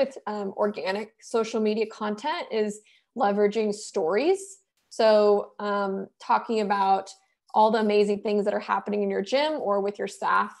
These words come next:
So talking about how, um, uh, Sarah, who's in the preschool program, she just learned how to do a cartwheel for the first time. And that might not feel like a big moment for you since you see gymnastics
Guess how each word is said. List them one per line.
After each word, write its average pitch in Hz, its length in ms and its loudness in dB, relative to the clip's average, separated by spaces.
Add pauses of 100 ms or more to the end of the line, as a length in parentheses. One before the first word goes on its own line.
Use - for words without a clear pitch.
(260)
So 208 360 2 (380)
talking 214 320 -6
about 220 160 -4
how, 208 440 -4 (120)
um, - 320 -14 (920)
uh, - 260 -12 (100)
Sarah, 220 460 4
who's 214 280 -6
in 202 140 -2
the 190 180 -2
preschool 320 340 -4
program, 233 460 -2
she 220 180 -8
just 208 200 -4
learned 202 280 -6
how 202 100 -6
to 196 100 -2
do 202 180 -4
a 202 60 -2
cartwheel 196 500 -2
for 196 180 -6
the 202 120 -10
first - 320 -12
time. - 400 -10 (480)
And 214 200 0
that 226 140 2
might 254 160 2
not 214 220 -2
feel 233 320 2
like 220 160 2
a 208 60 -2 (180)
big 208 340 -2
moment 208 680 -4 (200)
for 202 100 -4
you 247 300 -2
since 220 220 -6
you 208 100 -4
see 208 240 -8
gymnastics 202 880 -4